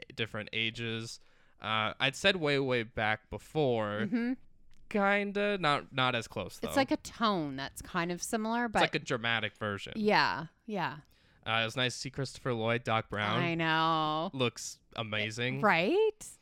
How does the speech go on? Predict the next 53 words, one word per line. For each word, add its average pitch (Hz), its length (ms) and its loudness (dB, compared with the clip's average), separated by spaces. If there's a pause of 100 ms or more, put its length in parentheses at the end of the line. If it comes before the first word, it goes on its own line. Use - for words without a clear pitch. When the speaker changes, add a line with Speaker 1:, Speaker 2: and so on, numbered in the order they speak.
Speaker 2:
I 202 100 -4
know 190 320 -4
he 180 80 -6
does. - 360 -8
Speaker 1:
Even 113 120 -4
though 113 100 0
he's 110 120 -2
such - 180 -8
a 104 60 -4
grumpy 101 380 -8
Speaker 2:
<laughs> - 80 -10
Speaker 1:
character 104 380 2
and, 113 140 2
like, 107 180 -2
doesn't 110 320 -4
really 110 280 -2
say, 110 240 0
he 117 60 -6
just 143 140 -6
kinda 123 180 0
mumbles 113 400 -2
to 127 120 -4
Speaker 2:
I 120 140 4
Speaker 1:
himself. 127 200 4
Speaker 2:
love 247 320 2
that 208 260 0
house, 185 380 -4
though. 127 380 -6
Like, 190 200 -2
that 196 180 4
Speaker 1:
Oh, 226 40 -4
Speaker 2:
house. 196 460 2
Speaker 1:
a 120 100 -6
mess. 98 480 -6
Speaker 2:
What 208 320 2
a 226 60 -4
disaster. 202 800 -2
And 180 180 -2
there's 180 220 -4
always 196 400 4
people 190 280 -4
living 185 300 -4
there 185 220 0
and 175 100 -6
not 156 240 -2
living 170 260 -4
there, 165 280 0
and 147 100 -6
it's 143 160 -10
just, - 180 -14
like, 170 200 -4
chaotic. 147 760 0
Yeah. - 240 -6